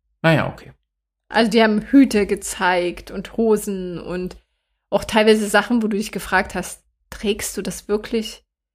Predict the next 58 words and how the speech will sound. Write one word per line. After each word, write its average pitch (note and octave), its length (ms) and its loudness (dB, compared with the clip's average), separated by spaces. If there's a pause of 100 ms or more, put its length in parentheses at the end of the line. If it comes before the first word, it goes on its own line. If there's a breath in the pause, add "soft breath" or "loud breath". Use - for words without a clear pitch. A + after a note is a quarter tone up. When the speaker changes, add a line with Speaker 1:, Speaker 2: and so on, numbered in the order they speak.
(400)
Speaker 2:
Wirklich, A3 360 -6
also F#3+ 180 -4
schräge B3+ 420 2
Sachen G3 400 -6
auch - 40 -10
Speaker 1:
Naja, A2+ 360 -2
Speaker 2:
und F3+ 160 -6
Speaker 1:
wahrscheinlich C3 400 -2
um C#3+ 120 -4
den C3 160 -4
Wiederverkaufswert A#2+ 1160 -4
wahrscheinlich. A2 340 -8
Aber - 140 -4
Speaker 2:
Ah, - 20 -2
Speaker 1:
du B2+ 80 0
Speaker 2:
ich B2+ 60 6
Speaker 1:
musst F#3 140 4
Speaker 2:
weiß F#3+ 60 2
Speaker 1:
es E3+ 80 -4
auch F3 40 0
Speaker 2:
nicht. E3 100 -2
Speaker 1:
erstmal E3+ 260 -4
wieder D#3+ 120 -6
verkaufen, D#3+ 400 -6
das D3+ 120 -4
ist - 60 -10
auch C#3 120 -12
wieder D#3 160 -10
so C#3+ 100 -8
ein C3+ 60 -8
Problem. C3 360 -8
Speaker 2:
Aber F3+ 200 -4
Speaker 1:
Wo F3+ 40 6
Speaker 2:
es G3 40 2
hat, F#3+ 160 -4
Speaker 1:
verkaufst F3 260 -2
Speaker 2:
aber G3 60 -2
Speaker 1:
du G#3+ 40 0
Speaker 2:
es A3+ 60 -4
Speaker 1:
das? - 100 -4
Speaker 2:
hat B3 140 -4
doch A3+ 140 -4
nur G#3+ 140 -2
sechshundert G#3+ 520 -4
Euro E3+ 260 -8
gekostet. E3+ 520 -12
Das - 140 -12
kann A3+ 180 -2
ich G#3+ 120 -6
mir F#3+ 100 -4
doch G3 160 -6
kaufen, F3+ 360 -4
diesen F#3+ 300 -8
Hut. - 280 -8
Speaker 1:
Okay, - 340 0
kauf A#2 220 -4
den - 160 -2
Hut. - 180 -4